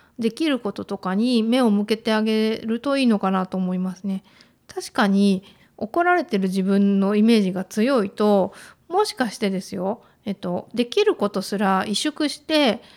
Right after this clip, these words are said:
できなくなってしまっていたり、怒られないはずの場面でも、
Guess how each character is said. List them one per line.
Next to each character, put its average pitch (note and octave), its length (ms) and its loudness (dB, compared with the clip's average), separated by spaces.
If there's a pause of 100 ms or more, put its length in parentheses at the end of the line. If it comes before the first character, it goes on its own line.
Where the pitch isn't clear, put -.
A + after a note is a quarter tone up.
(240)
で A3 120 0
き E4+ 160 -8
な D4 120 0
く G3 140 -2
な F#3+ 160 0
っ F#3+ 80 -6
て F3+ 140 -10
し - 140 -10
ま F3+ 140 -4
っ F3+ 60 -10
て - 220 -12
い G3 100 -8
た F#3 160 -8
り、 G3+ 380 0 (340)
怒 B3 280 0
ら G4 100 2
れ G4+ 160 2
な D4 180 0
い G#3+ 160 0
は A3 220 0
ず C#4 120 -2
の D4+ 200 -2
場 C#4 160 2
面 C4 260 2
で F3+ 100 -4
も、 F#3+ 440 2